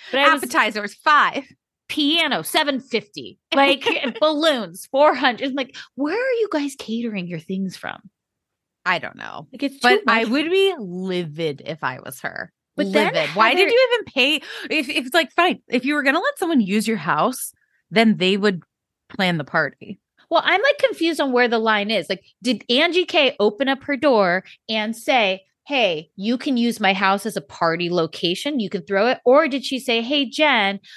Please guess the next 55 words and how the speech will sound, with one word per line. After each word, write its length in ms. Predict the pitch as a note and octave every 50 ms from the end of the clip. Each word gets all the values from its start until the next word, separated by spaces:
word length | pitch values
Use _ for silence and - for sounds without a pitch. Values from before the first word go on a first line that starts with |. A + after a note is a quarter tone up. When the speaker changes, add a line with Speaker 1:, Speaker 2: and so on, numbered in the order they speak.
| - -
Speaker 1:
I'm 160 | - A3+ A3+
happy 380 | G#3+ - A#3+ A#3+ B3+ - B3+ A#3
to, 100 | A3+ A3
like, 220 | G#3 G#3 G3 G3 - _ _ _ _ _ _ _ _
pay 280 | - - C#4+ C#4 D#4 F4
for 180 | - - C#4 A3
this"? 200 | F#3 F#3 F#3 - -
Or 200 | A#3+ B3+ D4+ D#4 C#4
was 160 | C#4 B3 A#3+
it 100 | A#3+ -
like, 300 | G3+ G3+ G3+ G3+ - - - - -
remember 440 | G#3 G#3+ A3 B3+ C#4+ D#4 E4+ F4 F4
when, 260 | D4+ C#4+ C4 A#3+ A3+ -
um, 280 | - G3 F#3 F3+ F3 F#3+
Drew 280 | F3 F#3 F3+ F#3 G3 G#3+
Speaker 2:
No. 60 | A3+
Speaker 1:
and 100 | A3 G3+
Sheree 440 | - - A3 F#3+ F#3 F3 F3+ F#3+ G3
were 100 | G3 F#3
throwing 280 | - G3 F#3 F3+ F3+
the 80 | F3 E3
birthday 420 | D#3 F3 E3+ F#3 - _ - G3+
party 380 | G3+ G3+ G#3+ G#3+ G#3 G#3 G#3 G#3
at, 180 | G3+ G3+ F#3+ F#3+
for 80 | - G3
Atlanta 320 | F3 E3 F#3 F#3 F#3+ G3
and 220 | F#3+ F3+ E3+ D#3+ D#3
Drew 200 | - F3+ E3+ F3
never 220 | F3 F3 F3 F3+ E3+
got 180 | F3 D#3 -
paid 220 | - F#3 E3+ E3+ E3
by 140 | F3+ F3 E3
Sheree? 540 | - - E3 D#3+ D#3 D#3 E3+ G3 A#3 A#3 - - - - - - -
Like, 120 | G#3 G3+
was 100 | G3+ G3+
Speaker 2:
Yeah. 40 | G#3
Speaker 1:
it 40 | G3
one 120 | G3 G#3
of 80 | A3 G3
those 180 | A3+ B3+ D4 C#4+
things? 140 | A#3+ F#3+
Like, 100 | G3 E3+ -
"We'll 100 | F3 D#3+
split 340 | D3+ - - - F#3+ F3+ -
the 100 | - A3+
cost." 520 | - - - - E4 E4+ C4 - D#3+ -
Like, 140 | A#3+ G#3+ - -
I 80 | B3 B3+
need 280 | B3 C4 D4+ F4+ F#4+ -
to 120 | - E4+
know 180 | C#4 B3+ B3 B3
what 300 | A#3 F#3+ G3 G3 F#3+ -
the 120 | - F#3 D#3+
agreement 540 | D#3 D3+ - E3 D#3+ D#3 D#3 D3 B2+ - -
was. 340 | - - - - - -